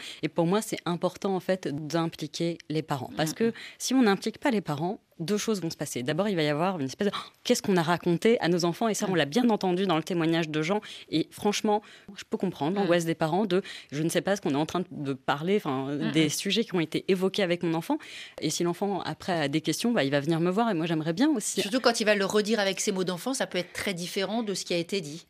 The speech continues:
Speaker 1: Exactement.
Speaker 2: Mhm.
Speaker 1: Donc, pour moi, c'est important d'abord, euh, d'impliquer, euh, les parents. Et la deuxième chose, euh, ça, c'est également ce qu'on, on entendait dans le témoignage de Jean. Finalement, on s'aperçoit que les enfants, les ados,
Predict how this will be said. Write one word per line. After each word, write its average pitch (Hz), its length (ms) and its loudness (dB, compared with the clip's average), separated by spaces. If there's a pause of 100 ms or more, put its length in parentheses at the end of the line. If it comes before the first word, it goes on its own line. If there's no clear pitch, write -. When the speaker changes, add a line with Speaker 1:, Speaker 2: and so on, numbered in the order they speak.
Speaker 1:
Exactement. 156 760 0
Speaker 2:
Mhm. 170 40 -2
Speaker 1:
Donc, 156 140 -2
pour 156 100 0
moi, 170 140 2
c'est - 100 -4
important 170 460 -2
d'abord, 156 300 0
euh, 143 120 -2
d'impliquer, 156 540 -6
euh, 131 160 -6
les 185 160 -2
parents. 156 320 -2 (320)
Et 151 100 -2
la 139 140 0
deuxième 170 320 0
chose, 226 400 0 (100)
euh, 156 140 -4
ça, 220 160 0
c'est 165 160 0
également 170 340 2
ce 220 80 -4
qu'on, 147 240 -2 (160)
on 202 160 4
entendait 190 320 0
dans 160 80 0
le 147 80 -2
témoignage 147 420 0
de 139 140 -6
Jean. 208 220 -2 (320)
Finalement, 185 420 4
on 233 100 0
s'aperçoit 165 480 -2
que - 160 -6
les 208 300 2
enfants, 165 320 -2
les 190 220 0
ados, 147 320 0